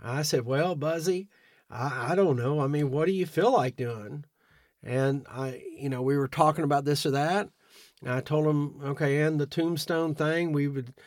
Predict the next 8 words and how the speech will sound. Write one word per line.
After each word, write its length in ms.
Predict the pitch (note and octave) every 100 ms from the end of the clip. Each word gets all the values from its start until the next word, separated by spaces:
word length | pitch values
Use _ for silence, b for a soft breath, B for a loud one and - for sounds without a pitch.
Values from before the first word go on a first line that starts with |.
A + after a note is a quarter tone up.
| b -
I 120 | C3
know 320 | D#3 F3 F3
on 280 | D3+ C#3+ D3+
Wendell's 500 | D#3 F3 G3 F#3+ -
heart, 600 | - A3+ E3 B2 - - _ _ _ _ _ _ _ _ _ _ -
you 160 | D#3+ C#3+
know, 320 | C#3+ C#3+ C#3 D#3+
more, 340 | E3 G#3+